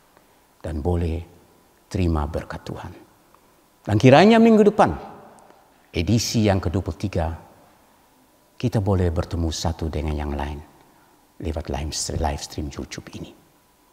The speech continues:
Angkatlah hati kepada Bapa yang di surga dan terimalah berkat Tuhan. Mogen wij onze harten opheffen ten hemel en ontvangen aan het einde van deze dienst de zegen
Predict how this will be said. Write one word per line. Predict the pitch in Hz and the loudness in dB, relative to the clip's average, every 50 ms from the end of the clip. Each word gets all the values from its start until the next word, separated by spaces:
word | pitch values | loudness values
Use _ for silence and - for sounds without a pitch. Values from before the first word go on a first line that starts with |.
| _ _ _ _ _ _ _ _ _ _ _ - - | _ _ _ _ _ _ _ _ _ _ _ -4 -4
Angkatlah | 139 143 127 - - 110 90 80 80 | -4 -2 -4 -4 -4 -6 -4 -4 -6
hati | - 90 | -8 -10
kepada | - - - - - - | -12 -12 -14 -14 -14 -10
Bapa | 80 87 82 - 85 | -8 -8 -8 -8 -8
yang | 80 76 82 | -10 -10 -10
di | 80 78 | -12 -12
surga | - 85 82 78 - - - - _ _ _ _ _ _ _ _ _ _ _ _ _ _ _ _ _ _ _ _ _ _ _ _ _ _ _ _ - | -12 -14 -14 -14 -16 -20 -20 -20 _ _ _ _ _ _ _ _ _ _ _ _ _ _ _ _ _ _ _ _ _ _ _ _ _ _ _ _ -14
dan | 85 73 69 78 - - _ _ _ _ _ _ _ _ _ _ _ | -14 -12 -12 -14 -16 -20 _ _ _ _ _ _ _ _ _ _ _
terimalah | _ - 98 92 82 80 76 - - - | _ -6 -4 -4 -4 -4 -6 -10 -12 -14
berkat | - - - - - - | -18 -16 -16 -18 -18 -16
Tuhan. | - - - - - - - - _ _ _ _ _ _ - - - _ | -16 -14 -14 -14 -16 -20 -20 -20 _ _ _ _ _ _ -20 -20 -16 _
Mogen | - 113 135 120 - 123 | 4 4 6 6 6 4
wij | 117 - - - | 2 2 2 0
onze | 104 - 104 | -4 -4 -2
harten | 78 82 92 - 98 101 - | -4 -4 -4 -4 -6 -10 -10
opheffen | - - 82 82 - - - | -10 -8 -8 -8 -8 -8 -8
ten | - 80 76 | -8 -8 -6
hemel | 76 73 71 78 73 - - _ _ _ _ _ _ _ _ _ _ - | -8 -8 -10 -12 -14 -14 -18 _ _ _ _ _ _ _ _ _ _ -12
en | 78 69 | -12 -12
ontvangen | 67 - - - 104 95 98 95 92 - - - - - _ _ _ _ - | -12 -10 -6 -4 -2 -2 -2 -4 -8 -12 -18 -20 -20 -20 _ _ _ _ -10
aan | 101 | -8
het | 80 - | -8 -4
einde | - 113 120 143 139 | -2 0 0 0 0
van | - - 127 | -2 -4 -4
deze | 110 107 101 92 - 92 87 92 - - - _ - | -2 -2 -4 -4 -6 -6 -8 -8 -10 -14 -20 _ -10
dienst | 82 76 71 - - - - - - | -10 -10 -8 -10 -14 -16 -18 -14 -10
de | - - | -10 -8
zegen | - - 85 82 82 - - - 85 | -6 -6 -4 -4 -6 -6 -8 -12 -12